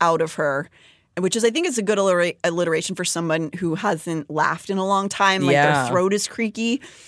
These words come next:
Speaker 1: And, and then she approaches him.
Speaker 2: He went still as death as I took one of his hands in my own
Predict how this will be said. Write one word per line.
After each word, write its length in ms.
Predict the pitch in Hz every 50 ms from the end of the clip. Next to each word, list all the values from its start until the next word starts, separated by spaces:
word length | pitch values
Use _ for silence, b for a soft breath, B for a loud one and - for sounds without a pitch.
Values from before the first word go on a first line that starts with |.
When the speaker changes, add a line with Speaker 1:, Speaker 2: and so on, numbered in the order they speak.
| B B B B B B B B
Speaker 1:
And, 340 | - 180 190 185 180 180 - -
and 160 | 190 185 180
then 140 | 185 185 185
she 440 | 196 - - 190 185 185 180 180 175 -
approaches 640 | 180 - - - 185 190 196 - 175 147 139 -
him. 380 | - - - 147 135 - - 185 _ _ _ _ _ _ _ _ _ _ _ _ _ _ _ _ _ _ _
Speaker 2:
He 180 | - - 214
went 340 | 196 180 214 214 226 214 - 151
still 400 | - - - - 254 254 262 262
as 260 | 254 220 180 156 156 139
death 340 | - 143 147 143 127 -
as 160 | - 139 123 -
I 100 | 135 131
took 320 | 131 - - 156 - -
one 140 | 139 143 143
of 80 | 143 131
his 160 | 143 127 -
hands 360 | - 123 139 139 139 139 131 131
in 100 | 135 139
my 180 | 135 131 127
own 420 | - 123 127 131 131 135 143 143